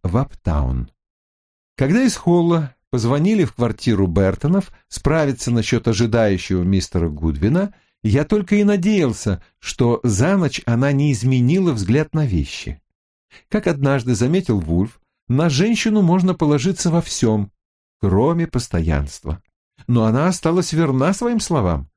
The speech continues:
Мне кивнули на лифт. Наверху горничная, которую прежде я не видел, конечно же, экономка,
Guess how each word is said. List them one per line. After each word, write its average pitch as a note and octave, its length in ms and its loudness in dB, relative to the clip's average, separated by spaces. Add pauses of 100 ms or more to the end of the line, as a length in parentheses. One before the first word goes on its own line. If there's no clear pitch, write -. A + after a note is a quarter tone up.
(220)
Мне A#2+ 340 2
кивнули A#2+ 520 0
на B2 160 0
лифт. E2+ 320 -2 (760)
Наверху D3 760 0
горничная, C3+ 720 0
которую C#3+ 420 0
прежде C#3 440 0
я C#3 60 2
не D3 140 2
видел, C#3+ 380 0 (260)
конечно A2 400 0
же, F#2 300 0
экономка, A2+ 880 -2